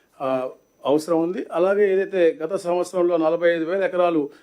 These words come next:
అసైన్‌మెంట్ చేశారో కేవలం వాళ్ళ పార్టీ నాయకులకు ఇచ్చారని చెప్పి అది కూడా స్పష్టంగా మనకు తెలుస్తా ఉంది. కాబట్టి ఏదైతే మనం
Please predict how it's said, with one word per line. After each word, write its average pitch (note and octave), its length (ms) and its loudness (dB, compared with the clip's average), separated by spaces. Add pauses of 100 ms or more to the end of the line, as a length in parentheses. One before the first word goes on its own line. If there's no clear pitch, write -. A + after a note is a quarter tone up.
(180)
అసైన్‌మెంట్ F#3 540 -2
చేశారో E3 340 -2
కేవలం F3+ 640 0 (460)
వాళ్ళ C3+ 160 -8
పార్టీ D3+ 360 -2
నాయకులకు E3 440 -4
ఇచ్చారని D3+ 340 -2
చెప్పి D3 180 -4
అది C#3+ 140 -2
కూడా D#3+ 160 0
స్పష్టంగా F3 440 -2
మనకు E3+ 220 0
తెలుస్తా D3+ 320 -2
ఉంది. D3 160 -2
కాబట్టి D3 360 -6
ఏదైతే G3 400 -2
మనం F3 260 -2